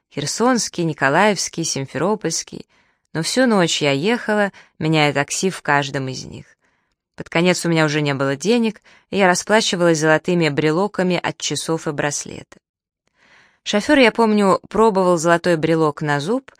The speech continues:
проверяя его подлинность. До сих пор не могу понять, как можно на зуб проверять золото.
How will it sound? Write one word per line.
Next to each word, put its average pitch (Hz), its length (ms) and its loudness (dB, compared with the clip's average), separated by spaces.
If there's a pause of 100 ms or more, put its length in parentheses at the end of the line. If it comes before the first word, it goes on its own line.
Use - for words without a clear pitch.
(200)
проверяя 160 380 2
его 202 140 0
подлинность. - 760 -8 (320)
До 151 80 -4
сих - 220 -8
пор 143 160 0
не 135 80 -4
могу 131 240 -4
понять, 151 440 -2 (200)
как - 180 -12
можно 143 300 -2
на 143 160 2
зуб 156 280 -4
проверять 127 460 -2
золото. 73 480 -14